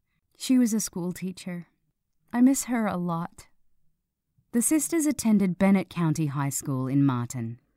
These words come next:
about ninety-seven kilometers, sixty miles by bus, where Indigenous students were a minority.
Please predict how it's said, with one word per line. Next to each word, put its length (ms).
about 280
ninety-seven 760
kilometers, 720
sixty 460
miles 480
by 220
bus, 480
where 200
Indigenous 680
students 600
were 300
a 80
minority. 840